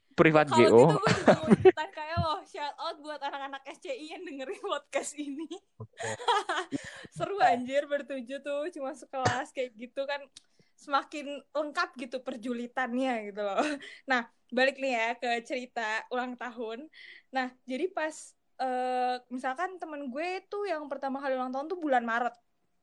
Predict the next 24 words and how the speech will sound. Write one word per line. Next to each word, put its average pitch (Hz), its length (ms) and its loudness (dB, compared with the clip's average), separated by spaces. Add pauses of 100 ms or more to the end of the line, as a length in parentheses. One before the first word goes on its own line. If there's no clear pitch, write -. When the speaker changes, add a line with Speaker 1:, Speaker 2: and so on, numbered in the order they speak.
(500)
Speaker 2:
Maret, 254 640 -2
Speaker 1:
Hmm. - 160 -8
Speaker 2:
Mei, 277 400 -2 (300)
terus 254 340 -2
Juni, 233 640 -2 (300)
terus, 254 640 4
eh, 220 420 0
gue 220 180 -2
lupa 262 300 0
ada 240 160 -2
apa 233 160 -6
Juli 226 480 -8
atau 226 300 -6
nggak 214 240 -4
ada 214 200 -2
gitu 240 220 -6
ya. 240 160 0 (160)
Terus 262 160 -8
September 247 480 2
baru 233 220 0
gue 240 420 6
terakhir 226 400 -6
kan 214 160 -10
Desember. 208 480 -10